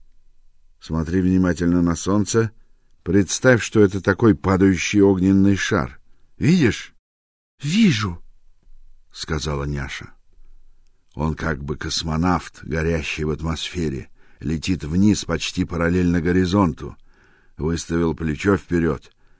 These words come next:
Speaker 1: и оно вместе с головой раскалилось. Печальный такой.
Speaker 2: "Да, теперь вижу",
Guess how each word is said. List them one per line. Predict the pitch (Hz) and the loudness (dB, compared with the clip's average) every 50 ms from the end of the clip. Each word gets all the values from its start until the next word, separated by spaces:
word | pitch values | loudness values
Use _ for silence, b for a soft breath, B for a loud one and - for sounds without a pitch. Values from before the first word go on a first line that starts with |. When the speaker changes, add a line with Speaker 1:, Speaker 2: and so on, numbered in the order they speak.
| _ _ | _ _
Speaker 1:
и | 80 | -4
оно | 78 80 80 87 92 85 | -2 0 0 0 0 0
вместе | 67 69 82 90 90 80 - - 87 82 | -2 -2 0 0 0 -2 -4 -6 -6 -6
с | 71 69 | -6 -4
головой | 73 82 82 78 78 78 82 82 80 | -4 -4 -2 -2 0 0 0 0 0
раскалилось. | 85 82 - - - 85 87 90 87 78 69 60 - - - _ _ _ - _ _ _ - _ _ _ - | 0 -2 -4 -4 -2 -2 0 0 0 -2 -4 -6 -10 -16 -20 _ _ _ -20 _ _ _ -20 _ _ _ -10
Печальный | - 87 - - - - 104 95 82 78 73 71 65 | -10 -10 -6 -6 -4 -2 -2 -2 -2 -2 -4 -6 -8
такой. | 64 - - - - - 58 60 - - _ _ B B B B B B B B B | -12 -14 -20 -18 -16 -16 -14 -14 -16 -18 _ _ B B B B B B B B B
Speaker 2:
"Да, | 160 156 156 220 220 196 151 104 - | -10 -4 -2 -2 -2 -2 -6 -8 -8
теперь | - 151 - 220 220 208 | -8 -4 -2 0 2 2
вижу", | 214 214 240 226 190 156 113 104 107 98 92 | 2 2 4 4 2 2 0 -2 -4 -6 -6